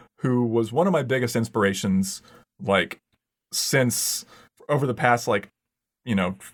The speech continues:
fifteen years or something. He, uh, started out in the chiptune scene, and,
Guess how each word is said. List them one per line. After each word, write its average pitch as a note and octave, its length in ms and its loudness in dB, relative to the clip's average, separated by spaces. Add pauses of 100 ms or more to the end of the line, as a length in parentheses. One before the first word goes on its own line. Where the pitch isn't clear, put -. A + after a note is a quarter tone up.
(400)
fifteen C#3+ 520 0
years C3+ 300 0
or G2 100 -4
something. F#2 560 0 (840)
He, C3+ 220 -2
uh, G2+ 320 2 (340)
started F3 340 -2
out E3 120 4
in C#3+ 40 -10
the B2 60 -4
chiptune A2 580 0
scene, F#2+ 560 0 (140)
and, G2 640 0